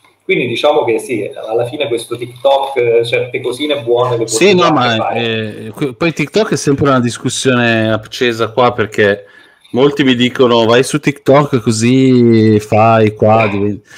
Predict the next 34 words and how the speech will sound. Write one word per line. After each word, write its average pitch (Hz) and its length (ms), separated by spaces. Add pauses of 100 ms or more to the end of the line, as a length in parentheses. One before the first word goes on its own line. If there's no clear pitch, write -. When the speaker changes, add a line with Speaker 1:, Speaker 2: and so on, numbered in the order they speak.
(500)
Speaker 2:
poi 143 440
in 120 60
realtà 127 320
io 156 100
non 135 120
mi 131 100
ci - 180
trovo. 113 460
Mi 117 140
piace 160 300
tantissimo 143 540
questa 120 260
dimensione 113 580
del, 104 420
del 101 180
poter 110 360
parlare, 117 540 (500)
eh, 69 240 (800)
dal 120 200
vivo, 110 540
cioè, - 220 (440)
io 180 160
penso 147 320
che 120 140
questa 135 300
mezz'ora 139 580
che 139 80
abbiamo, 127 320
ah, 120 300
un'oretta 131 520
già 107 260
che 104 120
siamo 107 280
qua, 104 260